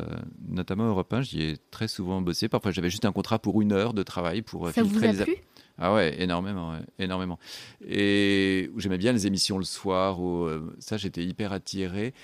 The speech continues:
Speaker 1: Et donc ce qui m'est-, m'intéressait énormément dans le métier de journalisme, c'est le fait, euh, d'expliquer, de se faire expliquer quelque chose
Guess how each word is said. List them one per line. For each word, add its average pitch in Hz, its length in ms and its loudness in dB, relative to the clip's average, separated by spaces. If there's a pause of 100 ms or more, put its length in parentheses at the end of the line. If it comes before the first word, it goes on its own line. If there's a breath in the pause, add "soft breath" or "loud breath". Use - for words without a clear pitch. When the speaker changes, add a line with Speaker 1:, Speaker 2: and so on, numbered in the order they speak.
(140 loud breath)
Speaker 1:
Et 107 80 -2
donc 104 160 2
ce - 80 -2
qui 135 100 2
m'est-, 127 300 4
m'intéressait 104 560 2
énormément 113 340 4
dans 95 120 4
le 92 40 2
métier 92 220 0
de 85 40 -6
journalisme, 90 800 0 (280)
c'est - 280 -2
le 90 160 2
fait, - 640 0 (540)
euh, 82 580 0 (280)
d'expliquer, 113 960 2
de 110 180 0
se - 200 -4
faire - 380 0
expliquer 123 420 0
quelque 110 280 2
chose 117 580 -2